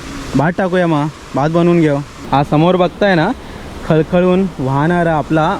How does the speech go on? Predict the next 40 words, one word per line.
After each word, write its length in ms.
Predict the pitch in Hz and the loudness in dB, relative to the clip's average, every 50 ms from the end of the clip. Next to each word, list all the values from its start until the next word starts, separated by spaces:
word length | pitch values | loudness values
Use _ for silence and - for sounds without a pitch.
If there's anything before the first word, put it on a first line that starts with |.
| - - | -2 0
ओढा 240 | 139 135 143 156 170 | 0 2 2 2 0
आहे. 280 | 160 147 147 151 180 208 - - - - - - - - | 0 0 -2 -2 -4 -4 -8 -14 -16 -16 -16 -14 -10 -6
आणि 360 | - 120 123 131 135 131 131 131 | -2 0 0 2 2 2 2 2
या 120 | 143 147 | 2 2
ओढ्याचं 500 | 151 151 151 151 165 170 151 - 190 180 | 2 2 2 2 0 -2 0 0 0 2
रौद्ररूप 640 | 170 170 170 170 156 190 196 202 190 208 202 - | 2 2 0 2 2 2 2 4 2 2 0 0
त्या 140 | - 202 190 | 0 -2 2
दिवशी 220 | 185 202 196 - 202 | 2 2 2 2 0
तुम्ही 240 | 165 196 190 190 | 0 2 2 2
बघितलं 400 | 185 175 170 160 175 160 175 151 | 2 2 0 0 0 0 0 -2
असेल, 220 | 147 - 156 139 131 | 0 0 0 0 0
लास्ट, 440 | 139 139 143 151 147 - - - 170 | 0 0 0 -2 -4 -6 -4 -2 0
अ, 40 | |
आपलं 460 | 156 151 151 147 139 135 - - 147 147 | 0 0 0 0 -2 -2 0 0 0 0
जी 280 | 135 147 151 151 151 | 0 0 0 2 2
मासेमारीची 640 | 143 139 131 127 - - 165 165 156 151 156 143 165 | 2 0 0 0 -2 0 0 0 2 0 0 0 2
व्हिडिओ 260 | 156 139 131 151 170 170 | 0 2 2 4 2 2
होती, 220 | 151 123 143 151 | 2 0 -2 -2
चढणीचे 380 | 143 156 135 135 143 143 143 156 | -2 0 0 2 0 0 0 0
मासे 300 | 151 143 135 123 165 147 | 0 0 0 0 0 0
ज्या 160 | 143 147 147 | 0 0 0
दिवशी 220 | 143 147 139 - | 0 0 -2 -2
पकडले 400 | 151 139 - - 160 165 170 185 | -2 -2 -2 -2 0 0 0 0
ना, 180 | 202 214 180 120 - - - - - - - - - - | 0 0 -2 -4 -6 -10 -12 -12 -12 -10 -10 -8 -2 0
भरपूर 260 | 131 127 123 156 165 | 0 2 2 2 0
पाणी 260 | 143 156 147 139 139 | 0 0 0 0 0
आलेलं. 340 | 131 123 117 120 117 113 117 117 - - - - - - - - | 0 0 0 0 0 -2 -4 -6 -8 -12 -12 -12 -12 -12 -2 0
म्हणजे 320 | 139 151 151 190 233 269 240 - | 0 2 2 0 0 -2 -4 -4
फक्त 240 | 196 165 - - 233 | -6 -6 -4 -4 -4
हा 240 | 220 180 180 185 | -2 0 0 0
वरचा 340 | 202 196 190 180 170 185 196 | 2 2 0 0 0 -2 0
दगड 280 | 185 185 175 180 185 175 | 0 0 0 0 0 0
राहिलेला, 380 | 165 143 135 139 147 143 127 117 123 131 - 147 | 0 0 0 0 2 0 0 -2 -4 -8 -6 -4
बाकी 260 | 127 135 131 - 175 | -4 -2 0 0 0
इकडून 440 | 156 139 - 190 190 196 196 196 185 | 0 0 0 2 4 4 4 4 2
असं 200 | 165 - - 175 | 0 0 -2 -2
तुफान 680 | 160 - 170 160 - 196 190 185 185 180 175 170 175 | -2 -2 -4 -2 0 0 0 0 0 0 0 0 -2
पाणी 280 | 175 - 165 147 147 139 | 0 0 0 0 2 2
जात 140 | 135 127 120 113 | 2 0 0 -2
होतं. 240 | 120 110 - 123 | -2 -2 -2 -6